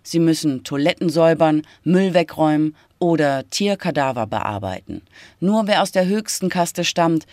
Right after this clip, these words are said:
darf Priester werden oder kann auf traditionelle Geschäftsverbindungen setzen.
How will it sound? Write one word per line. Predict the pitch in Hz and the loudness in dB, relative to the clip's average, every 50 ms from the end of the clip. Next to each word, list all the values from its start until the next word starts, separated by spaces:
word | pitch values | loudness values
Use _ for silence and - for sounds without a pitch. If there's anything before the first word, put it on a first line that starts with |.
| - - _ _ | -20 -20 _ _
darf | 147 147 139 - - | -4 -4 -4 -4 -10
Priester | - - 185 202 185 - - 175 151 151 | -8 -4 -4 -4 -2 0 0 0 0 2
werden | 156 156 151 147 143 147 147 - - - - - | 2 2 2 0 -2 -4 -4 -6 -12 -20 -20 -8
oder | - - 185 180 170 | -6 0 0 0 0
kann | - - 196 190 185 165 147 - | 0 -2 -2 0 0 0 -2 -2
auf | - - 135 - | -4 -6 -6 -6
traditionelle | - - 175 170 160 165 - - 165 160 160 160 156 156 | -2 -2 0 0 0 -4 -4 -4 -2 0 2 2 4 4
Geschäftsverbindungen | 139 147 143 - 180 180 - - - 170 127 110 123 113 110 104 98 98 101 | 2 2 0 -2 -4 -4 -6 -8 -8 -8 -6 -6 -6 -6 -6 -6 -6 -6 -8
setzen. | 98 98 69 - - - - - - | -8 -10 -14 -14 -14 -14 -14 -14 -16